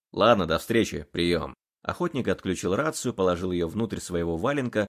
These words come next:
собрал палатку и упаковал все принадлежности в рюкзак. Закинув ружье за спину, он потушил костер и начал спуск.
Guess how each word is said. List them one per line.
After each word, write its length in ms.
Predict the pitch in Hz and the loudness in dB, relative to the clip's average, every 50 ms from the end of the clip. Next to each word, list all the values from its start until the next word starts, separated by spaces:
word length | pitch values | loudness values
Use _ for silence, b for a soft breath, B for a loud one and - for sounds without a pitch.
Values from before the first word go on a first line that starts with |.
| _ | _
собрал 420 | - - - 92 87 87 87 82 - | -6 -4 -2 -2 0 0 0 0 0
палатку 560 | - 107 135 160 165 160 - - 131 127 - - | 0 0 0 0 0 -2 -4 -6 -6 -6 0 4
и 60 | 160 | 4
упаковал 500 | 165 160 165 143 135 - 156 156 170 170 | 4 6 4 2 0 2 2 2 2 0
все 160 | 156 - - 120 | 0 -2 -2 -2
принадлежности 680 | 123 120 107 104 98 104 113 113 101 101 98 - - | 0 2 4 4 4 4 2 2 2 0 -2 -2 -2
в 60 | 87 | -2
рюкзак. 460 | 87 90 82 82 85 80 78 - - _ _ _ _ _ _ _ - | 0 -2 -2 -2 -4 -6 -6 -8 -12 _ _ _ _ _ _ _ -12
Закинув 520 | - 90 90 104 101 - 208 202 170 143 | -6 -2 0 0 0 2 0 0 0 2
ружье 340 | 156 156 127 113 131 139 127 | 2 2 2 4 2 2 4
за 200 | 120 165 180 170 | 4 2 0 0
спину, 280 | - - 160 151 151 - | -2 -2 -2 -2 -2 0
он 300 | - 123 139 139 135 - | 0 0 -2 -2 -2 -2
потушил 420 | - 98 - 92 - - 92 82 | -4 -4 -4 -4 -4 -4 -4 -2
костер 500 | - 78 78 - - - 147 147 143 - - | -2 -4 -4 -4 -2 0 0 0 0 -2 -2
и 100 | - 110 | -2 0
начал 320 | 98 98 92 - - - | 0 0 -2 -2 -4 -6
спуск. 500 | - - - - 78 67 - - - - | -8 -8 -14 -14 -14 -12 -14 -16 -18 -20